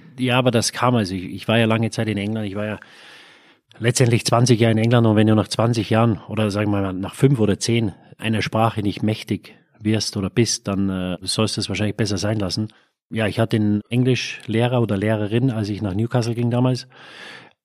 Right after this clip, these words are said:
aber meine Englischkenntnisse waren mehr als bescheiden,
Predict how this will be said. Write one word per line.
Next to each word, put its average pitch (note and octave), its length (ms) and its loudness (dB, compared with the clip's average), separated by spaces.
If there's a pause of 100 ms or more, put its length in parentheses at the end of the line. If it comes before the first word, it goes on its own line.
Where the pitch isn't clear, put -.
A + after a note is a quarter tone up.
aber A2 220 2
meine G#2+ 580 0
Englischkenntnisse A#2+ 1000 0
waren G#2 760 0 (220)
mehr A2+ 300 2
als A2 120 0
bescheiden, G2+ 480 -4